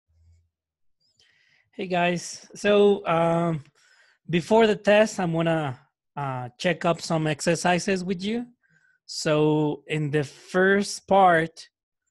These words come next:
from eleven to twelve, we have Unit two. And in the second part, from twelve to thirteen hours,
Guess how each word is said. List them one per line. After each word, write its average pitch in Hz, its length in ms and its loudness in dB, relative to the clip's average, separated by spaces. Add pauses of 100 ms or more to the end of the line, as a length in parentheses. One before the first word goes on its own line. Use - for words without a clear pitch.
(140)
from 151 360 -8
eleven 156 460 0
to 147 120 -10
twelve, 156 360 -2
we 143 100 -4
have 135 300 -6
Unit 139 340 -10
two. 240 260 0 (1040)
And 143 100 -14
in 143 120 -10
the 135 80 -6
second 165 500 -4
part, 165 340 2
from 135 440 -4
twelve 147 540 -6 (320)
to 135 100 -10
thirteen 147 500 -6
hours, 175 540 0